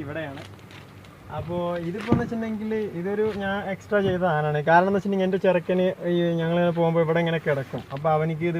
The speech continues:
വേദനിക്കും എന്നുള്ള ലെവലിൽ ഇത് ഞങ്ങളായിട്ട് തന്നെ ചെയ്തതാണ്. ഒരു ചെറിയൊരു സംഭവമാണ് ചെറുക്കന് കിടക്കാന്നുള്ളത്.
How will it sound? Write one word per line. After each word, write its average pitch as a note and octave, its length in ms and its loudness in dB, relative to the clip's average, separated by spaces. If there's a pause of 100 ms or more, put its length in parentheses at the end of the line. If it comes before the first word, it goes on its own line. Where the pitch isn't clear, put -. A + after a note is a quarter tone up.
വേദനിക്കും D#3+ 520 2
എന്നുള്ള D#3+ 260 -2
ലെവലിൽ D3 240 -2 (680)
ഇത് A3 80 -2 (100)
ഞങ്ങളായിട്ട് A#3 380 4
തന്നെ C4 180 2
ചെയ്തതാണ്. A3+ 400 4 (380)
ഒരു F3 160 0
ചെറിയൊരു F#3+ 400 0
സംഭവമാണ് F3 420 2
ചെറുക്കന് E3+ 320 0
കിടക്കാന്നുള്ളത്. D#3 520 -2